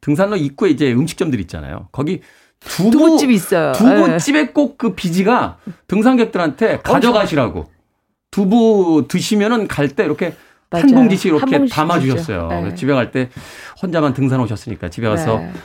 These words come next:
Speaker 1: 아내분들한테 혼나지 마시라고.
Speaker 2: 제 앞에
Speaker 1: 그거
Speaker 2: 한
Speaker 1: 들고
Speaker 2: 네 개씩 가져가시면 정말 화나죠.
Speaker 1: <laughs> 그렇죠.
Speaker 2: 다
Speaker 1: 어.
Speaker 2: 가져가시면.
Speaker 1: 근데 저는 정말 두부찌개 정말 좋아하거든요.
Speaker 2: 아.
Speaker 1: 이 비지,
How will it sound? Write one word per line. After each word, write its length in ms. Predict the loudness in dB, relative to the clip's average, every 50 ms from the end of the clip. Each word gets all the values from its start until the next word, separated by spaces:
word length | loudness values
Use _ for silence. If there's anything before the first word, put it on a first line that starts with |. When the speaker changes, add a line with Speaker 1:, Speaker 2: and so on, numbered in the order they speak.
| -18 _
Speaker 1:
아내분들한테 520 | -6 -4 -2 -2 -2 -2 -4 -4 -6 -6 -8
혼나지 340 | -6 -4 -2 -2 -2 -2 -2
마시라고. 480 | -6 -6 -8 -10 -12 -14 -14 -14 -12
Speaker 2:
제 160 | -4 0 0 0
앞에 180 | 0 0 0
Speaker 1:
그거 60 | 0
Speaker 2:
한 180 | 2 2 2 2
Speaker 1:
들고 140 | 2 2 2
Speaker 2:
네 60 | 2
개씩 280 | 2 0 0 -2 -4 -4
가져가시면 680 | -2 -2 0 0 0 0 0 -2 -2 -4 -2 -2 -2 -2
정말 360 | 0 0 0 2 2 0 0
화나죠. 520 | 0 -2 0 0 -2 -4 -4 -8 -12 -16 -16 _
Speaker 1:
<laughs> 60 | _
그렇죠. 440 | -14 -6 -4 -4 -4 -6 -10 -18 -18 -18 _
Speaker 2:
다 180 | -6 -2 -2 0
Speaker 1:
어. 40 | 0
Speaker 2:
가져가시면. 680 | 0 -2 -2 -4 -6 -6 -6 -6 -4 -2 -2 -4 -4 _
Speaker 1:
근데 200 | -12 -6 -6 -6
저는 280 | -4 -4 -4 -4 -4 -4
정말 260 | -4 -6 -6 -6 -6 -8
두부찌개 460 | _ -8 -6 -6 -6 -6 -6 -8 -8
정말 260 | -6 -4 -6 -4 -4
좋아하거든요. 500 | -4 -4 -4 -6 -6 -6 -6 -6 -8 -6 -4
Speaker 2:
아. 300 | -4 -2 -2 -2 -2 -4 -4 -6 -8 -10 -10 -12 -12 -10 -4 -2
Speaker 1:
이 100 | -2 -2 -2 _ _ _ _ _ -12
비지, 560 | -4 -2 0 0 0 0 2 0 0 0 -2